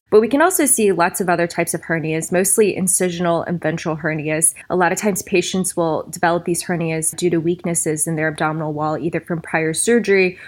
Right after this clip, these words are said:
or from just a weakness over periods of time. So these are very common and basically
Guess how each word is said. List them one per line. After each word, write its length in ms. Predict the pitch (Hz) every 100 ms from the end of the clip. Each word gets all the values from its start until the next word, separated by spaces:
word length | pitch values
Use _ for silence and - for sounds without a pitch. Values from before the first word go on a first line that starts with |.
| - -
or 160 | 185
from 180 | 175 180
just 240 | 175 170 180
a 80 |
weakness 420 | 170 165 170 165 -
over 460 | 160 156 151 139 -
periods 460 | - 156 151 151 151
of 100 | -
time. 420 | - 160 147 170
So 140 | 208
these 180 | 208 233
are 120 | 269
very 300 | 214 185 180
common 580 | 180 - 175 170 160 160 -
and 360 | 160 160 156 -
basically 600 | 185 196 185 180 165